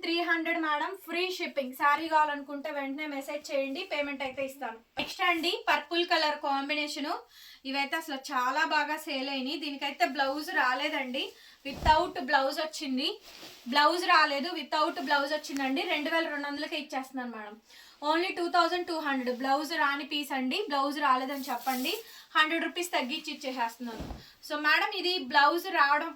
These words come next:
పోవడం వల్లే నేను ఇంకా తగ్గించి ఇచ్చేసాను, ఎందుకంటే ఉన్నా కూడా ఎవరో ఒకరికి తగ్గించి ఇవ్వాలి. అదేదో మీకే ఇచ్చాను అనుకోండి,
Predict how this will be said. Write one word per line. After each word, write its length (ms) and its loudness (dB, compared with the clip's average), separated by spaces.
పోవడం 500 2
వల్లే 280 0
నేను 180 -4
ఇంకా 180 0
తగ్గించి 380 -4
ఇచ్చేసాను, 460 -6
ఎందుకంటే 340 -6
ఉన్నా 260 0
కూడా 220 4
ఎవరో 240 2
ఒకరికి 320 -2
తగ్గించి 420 -4
ఇవ్వాలి. 320 0
అదేదో 340 0
మీకే 320 0
ఇచ్చాను 280 0
అనుకోండి, 300 -4